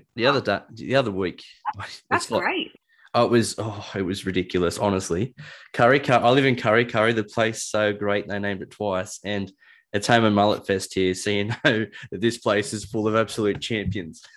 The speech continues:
Speaker 1: <laughs> And just, just the other week, I was just at the local service station, and I filled my car up, and I used Bowser number two, as you do. And I walked in to pay for the fuel, and there was a, a cranky little old lady in front of me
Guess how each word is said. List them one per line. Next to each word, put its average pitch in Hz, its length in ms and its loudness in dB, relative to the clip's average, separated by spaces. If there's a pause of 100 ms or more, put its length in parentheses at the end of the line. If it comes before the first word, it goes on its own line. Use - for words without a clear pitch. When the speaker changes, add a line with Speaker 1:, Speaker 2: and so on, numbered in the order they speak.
(180)
Speaker 1:
<laughs> - 340 -2 (520)
And 131 160 2
just, - 440 2
just - 200 0
the 175 80 6
other 143 160 6
week, 107 240 4
I - 20 4
was 107 140 2
just 143 180 0
at 135 100 2
the 110 80 -2
local 107 280 4
service 101 380 0
station, 92 460 -6 (220)
and 104 140 2
I 104 40 6
filled 135 260 4
my 107 100 4
car 98 320 2
up, 95 180 -2
and 98 80 -4
I 95 40 -4
used 95 200 -6
Bowser 95 240 0
number 92 180 -6
two, 92 220 0
as 101 100 0
you 98 80 -8
do. 117 240 -2 (280)
And 98 80 -6
I 104 40 0
walked 147 300 2
in 104 300 -2 (220)
to - 100 -14
pay 104 200 -2
for 101 120 -10
the 85 100 -6
fuel, 95 320 0
and 95 220 -2 (360)
there 104 120 2
was 101 120 0
a, 104 260 2 (120)
a 107 80 -8
cranky 127 400 -2
little 104 240 0
old 95 140 0
lady 98 240 0
in 92 80 -6
front 101 180 -6
of 101 60 -4
me 98 240 -8